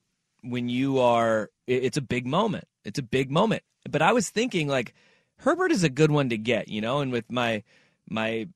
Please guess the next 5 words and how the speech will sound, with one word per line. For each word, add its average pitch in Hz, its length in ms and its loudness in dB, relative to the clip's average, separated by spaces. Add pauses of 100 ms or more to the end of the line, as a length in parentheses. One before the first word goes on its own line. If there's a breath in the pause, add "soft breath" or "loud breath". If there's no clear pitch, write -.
(100)
in-laws 139 520 -2
being 123 280 -2
from 127 280 -2
Eugene 117 720 -2 (100)
and, 98 600 -2